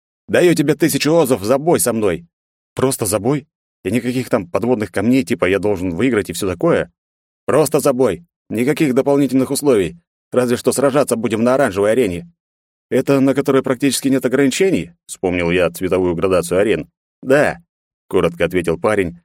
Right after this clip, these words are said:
и стал ждать моего решения. А чего тут, собственно говоря, вообще думать? Просто халявная штука, озов за поединок. "Когда?" "Сейчас. Мне нужно время на восстановление после этого боя",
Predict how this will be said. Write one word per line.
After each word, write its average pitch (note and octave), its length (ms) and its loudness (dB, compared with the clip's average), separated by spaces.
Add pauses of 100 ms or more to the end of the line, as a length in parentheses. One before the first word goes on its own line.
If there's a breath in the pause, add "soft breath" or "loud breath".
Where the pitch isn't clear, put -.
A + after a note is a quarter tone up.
(200)
и A#2 60 -6
стал A#2+ 280 2
ждать F2+ 260 -2
моего F2+ 260 0
решения. E2+ 600 -4 (680)
А D#2+ 80 -6
чего C3+ 280 -2
тут, F3+ 160 -4
собственно E3 400 -2
говоря, A#2+ 280 0
вообще B2 420 -2
думать? F2 420 -2 (300)
Просто G2 400 0
халявная F2+ 500 0
штука, A2 540 0
озов G2+ 400 2
за F2+ 120 0
поединок. A2 580 -4 (540)
"Когда?" B2 360 0 (400)
"Сейчас. C3 500 0 (680)
Мне A#2 180 0
нужно B2 340 2
время A2 300 2
на F#2+ 100 -2
восстановление G2 560 -2
после F#2 220 -4
этого G2 180 -2
боя", E2+ 360 -2